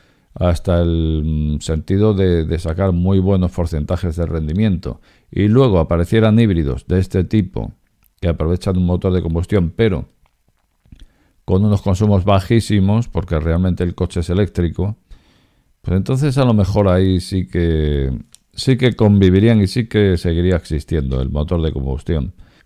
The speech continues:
Me ha gustado esto para compartirlo con vosotros. Eh, es un sistema que, como digo, no es nuevo, que, como digo, ya hablamos aquí en su día, hace unos años, eh, sobre el sistema Nissan, que es el mismo,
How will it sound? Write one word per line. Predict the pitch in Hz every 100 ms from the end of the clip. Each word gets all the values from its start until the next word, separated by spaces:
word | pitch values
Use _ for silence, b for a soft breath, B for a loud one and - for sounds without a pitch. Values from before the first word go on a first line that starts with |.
| -
Me | 110
ha |
gustado | 110 104 107 98
esto | 110 123
para | 107 92
compartirlo | 82 80 78 98 87 85 80 76
con | 113 110
vosotros. | 85 98 107 117 127 131 -
Eh, | - 95 87 90
es | 101
un | 135
sistema | 107 95 127 110
que, | 90
como | 85 87
digo, | 110 113
no | 95 87
es |
nuevo, | 87 110 117 123
que, | 92
como | 85 78 80
digo, | 95 95 87 b b b -
ya | 92
hablamos | 92 95 85 -
aquí | 80 90
en | 78
su | -
día, | 107 123 78 69
hace | 87 92
unos | 78 82
años, | 101 80 69 b b b b b -
eh, | - 90 82 80
sobre | - 87 85
el | 82 80 76
sistema | 71 82 - 90 85
Nissan, | 80 104 87
que | -
es | 76
el | 80
mismo, | 90 110 113 131 190